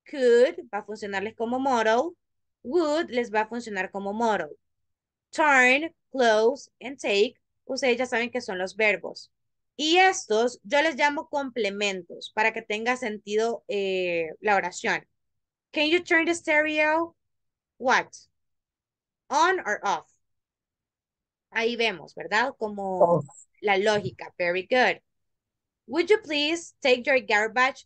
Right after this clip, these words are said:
Speaker 1: where? ¿O cómo? Out.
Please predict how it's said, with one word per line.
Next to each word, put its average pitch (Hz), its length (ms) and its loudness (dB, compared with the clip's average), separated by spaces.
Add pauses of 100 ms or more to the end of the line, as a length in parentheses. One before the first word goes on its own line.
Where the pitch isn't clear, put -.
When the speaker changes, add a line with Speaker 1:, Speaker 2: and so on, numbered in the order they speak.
(140)
Speaker 1:
where? 202 400 -4 (360)
¿O - 60 -20
cómo? 190 440 -8 (400)
Out. 202 320 -2